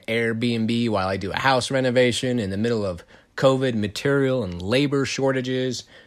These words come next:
All my stuff's in storage units. It's been hectic, stressful,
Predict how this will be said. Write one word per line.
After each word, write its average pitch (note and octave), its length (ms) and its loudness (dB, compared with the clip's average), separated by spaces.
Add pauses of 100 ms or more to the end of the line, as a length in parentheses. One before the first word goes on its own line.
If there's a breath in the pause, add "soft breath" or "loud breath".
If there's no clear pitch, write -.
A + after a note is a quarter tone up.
(100)
All F#2 100 -8
my - 120 -10
stuff's - 380 2
in D3 100 2
storage C3 480 4
units. C3+ 460 0 (580 loud breath)
It's A#2+ 160 -10
been G2+ 280 -4 (100)
hectic, - 640 2 (420 soft breath)
stressful, A#2+ 580 0